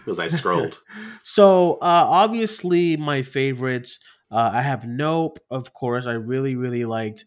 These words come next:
Speaker 2: what Jordan Peele did with that. I have The Black Phone here, watching that again last night. I really like the execution of that film. And I just think Scott Derrickson and company, they're just, they're just so great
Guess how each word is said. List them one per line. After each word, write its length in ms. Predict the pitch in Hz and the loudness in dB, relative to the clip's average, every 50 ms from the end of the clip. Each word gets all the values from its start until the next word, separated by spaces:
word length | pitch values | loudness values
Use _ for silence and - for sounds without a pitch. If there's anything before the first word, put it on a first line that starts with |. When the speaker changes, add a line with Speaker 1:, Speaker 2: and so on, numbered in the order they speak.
| _ _ _ _ _ _ | _ _ _ _ _ _
Speaker 2:
what 160 | - 113 110 | -8 -8 -6
Jordan 260 | - 117 113 107 107 107 | -4 -4 -4 -4 -6 -8
Peele 220 | 104 120 113 110 | -8 -8 -8 -6
did 220 | 104 113 110 98 | -6 -8 -8 -8
with 140 | 107 101 101 | -8 -10 -8
that. 220 | 113 107 104 104 104 | -6 -6 -4 -4 -4
I 60 | 107 | -4
have 220 | 113 110 107 104 98 | -6 -6 -8 -8 -10
The 60 | 110 | -12
Black 360 | 98 110 123 120 117 110 - | -8 -6 -4 -4 -4 -4 -8
Phone 420 | - - - 123 123 123 123 123 123 | -12 -10 -8 -8 -6 -6 -6 -8 -8
here, 280 | 127 123 120 117 117 113 | -8 -6 -6 -6 -6 -4
watching 320 | 117 117 120 120 - 120 | -4 -6 -6 -8 -10 -10
that 120 | 120 113 113 | -10 -8 -8
again 460 | 110 104 110 113 113 110 110 110 107 _ - - _ _ _ - | -8 -8 -8 -8 -8 -8 -8 -12 -14 _ -20 -20 _ _ _ -6
last 400 | 107 110 104 98 - - - - | -4 -4 -4 -4 -6 -10 -16 -14
night. 340 | 107 104 110 117 117 117 98 | -12 -8 -8 -6 -6 -6 -6
I 80 | 98 | -8
really 560 | 101 95 92 92 92 98 107 113 113 113 117 107 | -10 -12 -12 -14 -12 -10 -8 -6 -6 -6 -6 -6
like 220 | 104 110 107 104 | -8 -10 -12 -10
the 100 | 107 107 | -10 -12
execution 840 | 101 - - - 85 _ - 113 113 113 - - 120 113 113 110 - _ _ _ _ _ - | -12 -12 -18 -20 -20 _ -14 -12 -12 -10 -10 -10 -10 -10 -10 -12 -16 _ _ _ _ _ -12
of 140 | 101 95 95 | -12 -10 -6
that 280 | 104 101 104 101 - | -6 -6 -6 -6 -8
film. 180 | - 110 107 110 | -10 -10 -10 -8
And 80 | 127 156 | -6 -6
I 80 | 214 | -6
just 180 | 202 190 175 - | -6 -6 -8 -8
think 220 | - 127 107 - | -8 -8 -8 -8
Scott 340 | - - - 117 98 98 - - | -12 -8 -6 -6 -6 -6 -8 -12
Derrickson 400 | 98 95 95 90 - - 104 101 | -14 -14 -14 -16 -16 -14 -14 -14
and 120 | 95 95 | -14 -16
company, 340 | - - 95 - - 101 101 | -16 -20 -18 -16 -14 -14 -12
they're 140 | 98 104 113 | -12 -12 -12
just, 260 | 120 - - 117 - - | -14 -16 -20 -20 -16 -14
they're 120 | 120 131 | -14 -12
just 240 | 135 143 127 - - | -12 -12 -14 -14 -14
so 120 | - 85 85 | -16 -16 -16
great 320 | - 85 82 71 67 - | -18 -18 -18 -16 -16 -18